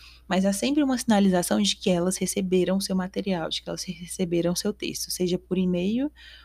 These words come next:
ou seja por um contato direto no e-mail ou pelo site da O J S, né, da plataforma em que você fez o cadastro. E aí vem aquele momento, né, de esperar o parecer.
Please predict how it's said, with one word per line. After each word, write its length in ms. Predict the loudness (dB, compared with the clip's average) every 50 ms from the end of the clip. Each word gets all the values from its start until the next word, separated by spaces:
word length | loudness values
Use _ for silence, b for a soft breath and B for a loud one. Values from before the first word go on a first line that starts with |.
| B B
ou 80 | -6 -6
seja 300 | -4 -2 -2 -2 -2 -2
por 220 | -4 -4 -4 -2
um 80 | -2 -2
contato 520 | -2 -2 -2 -2 -2 -2 -2 -2 -2 -2
direto 520 | -2 0 0 0 0 0 0 -2 -2 -2 -2
no 120 | -2 0
e-mail 440 | 0 0 2 0 0 0 2 2 2
ou 80 | 0 0
pelo 760 | 0 0 0 2 2 0 0 0 -2 -2 -2 -4 -4 -6 -8 B B B B B
site 600 | -6 -2 0 2 2 2 0 -4 -6 -6 -4 -2
da 180 | 0 2 2
O 100 | 2 2
J 300 | 2 2 0 -2 -2 -2
S, 300 | 0 2 2 2 0 0 -2
né, 60 | -2
da 100 | -2 -2
plataforma 760 | 0 0 0 0 0 -2 -2 -2 -4 -4 0 2 2 4 4 2
em 40 | 2
que 100 | 0 -2
você 240 | -2 -2 -4 -2
fez 180 | -2 -2 0 -2
o 60 | -2
cadastro. 560 | -4 -2 -2 -2 -2 -2 -4 -8 -12 -16 -18 -20 -20 -20 -20 _ _ _ _ _ _ _ _ _ _ -20 -12 -6 -2
E 100 | 0 2
aí 100 | 2 2
vem 140 | 2 0 0
aquele 180 | 2 2 2
momento, 480 | 4 4 4 4 4 4 4 2 2 2
né, 160 | 2 2 2
de 140 | 2 0 0
esperar 640 | 0 -2 -2 -2 0 0 2 2 2 0 2 0
o 80 | 0 0
parecer. 640 | -2 -2 0 0 0 -2 -2 -2 -2 -2 -2 -2